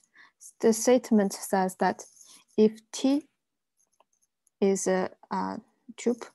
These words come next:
rectangle of width one and with central axis, uh, L, suppose that Z is a smooth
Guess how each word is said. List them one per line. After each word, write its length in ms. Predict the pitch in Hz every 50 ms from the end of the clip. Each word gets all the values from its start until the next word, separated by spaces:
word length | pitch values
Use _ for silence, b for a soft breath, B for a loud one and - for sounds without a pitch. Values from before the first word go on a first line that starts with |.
| _ _ -
rectangle 640 | 233 - 202 - - - 233 233 233 226 208 202 214 - _ _ _ _ -
of 180 | 190 180 - - - -
width 320 | 214 202 202 202 - - -
one 400 | - 196 190 196 190 202 220 220 _ b b b b b -
and 140 | - 185 185
with 140 | 185 190 185 - _ _ _ _ _ _ _ _ _
central 440 | - - 233 233 240 - - 214 -
axis, 480 | - - 208 - - 214 208 - - - _ _ _ _ _ _ -
uh, 200 | - 185 - - - _ _ -
L, 340 | - 180 185 214 226 277 - - - _ _ _ _ _ _ _ _ _ - - _ _ _ _ _ _ _ _ _ _ _ _ _ _ _ _ _ _ _ _ _ _ _ _ _ _ _ _ _ _ _ _ _ _ _ _ _ _ _ _ _ _ _ b b b b b b b
suppose 540 | - - 247 226 - 269 269 285 277 - -
that 360 | - 214 202 - - - - _ _ _ _ _ _ _ - _ _ _ _ _ _ _ _ _ _ _ _ _ _ _ _ _ _ _ _ _ _ _ - -
Z 320 | - 233 226 240 254 262 - _ _ _ _ _ _ _ _ _ -
is 300 | - 208 196 190 - -
a 80 | 196 196
smooth 460 | - - - - 226 226 240 254 247